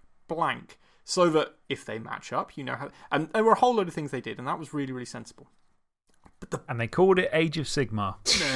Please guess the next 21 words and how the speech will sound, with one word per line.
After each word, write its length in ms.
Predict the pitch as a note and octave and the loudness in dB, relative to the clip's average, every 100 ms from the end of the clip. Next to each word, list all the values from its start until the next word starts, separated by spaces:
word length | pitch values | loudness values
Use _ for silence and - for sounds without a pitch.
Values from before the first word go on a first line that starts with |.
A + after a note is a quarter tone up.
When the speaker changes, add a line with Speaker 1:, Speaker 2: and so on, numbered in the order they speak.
| D#3 | 4
Speaker 1:
No, 180 | D3+ D#3 | 4 4
no, 20 | |
no. 180 | C#3 C#3 - | 0 -2 -10
Speaker 2:
<laughs> 140 | - - | -4 4
Speaker 1:
The 120 | - | 4
best 540 | - - F#3 G3+ - | 2 2 2 2 -4
thing 560 | - G3+ E3+ C3 C3+ D#3 _ _ _ | -2 0 0 -2 -10 -16 _ _ _
that 100 | D3 | -8
Privateer 460 | D3 D3 D#3 D3 E3 | -4 0 0 -2 -8
Press 260 | - D#3+ - | -6 -6 -6
did 380 | E3 A#2+ C3+ - _ - | -8 -6 -10 -14 _ -8
is 160 | D3+ | -6
they 120 | D3+ C#3+ | -4 -6
said, 260 | D#3+ D3+ - _ _ _ | -6 -8 -10 _ _ _
"This 280 | D#3 C4+ - | -6 -4 -2
is 140 | C#4+ | -2
what 180 | C4+ A#3+ | -2 0
we're 100 | G#3 | 0
intending 420 | G#3+ F#3+ G3+ F#3+ F3 | 0 -4 -6 -6 -8
to 120 | E3+ | -8
release 500 | F3 F#3 - - | -6 -6 -6 -12